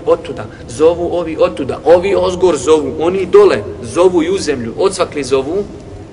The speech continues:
ako nema dne šerijatskog znanja, koji će te sačuvati od harama, koji će te sačuvati od šubuhata, koji će te čuvati od strasti, zato vam kažem,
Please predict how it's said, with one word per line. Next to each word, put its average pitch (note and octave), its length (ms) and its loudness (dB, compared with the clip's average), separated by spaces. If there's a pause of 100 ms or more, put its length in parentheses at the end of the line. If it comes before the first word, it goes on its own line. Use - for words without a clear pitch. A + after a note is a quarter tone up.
(360)
ako C#3+ 300 -6
nema D3+ 300 -6
dne C#3 140 -6
šerijatskog C3 640 -6
znanja, B2 360 -10 (1300)
koji D3 180 -2
će C#3 120 -8
te C#3+ 100 -8
sačuvati D3 640 -8
od C3 140 -6
harama, B2 520 -6 (420)
koji C#3+ 140 -4
će C#3 100 -8
te C3+ 120 -10
sačuvati D3+ 460 -8
od C3+ 60 -4
šubuhata, C3+ 760 -6 (220)
koji D#3 140 2
će D3 160 -6
te C#3+ 100 0
čuvati F3 460 0
od D3 80 -2
strasti, E3 720 -8 (1600)
zato D3 300 -10
vam C#3 220 -6
kažem, C3+ 540 -6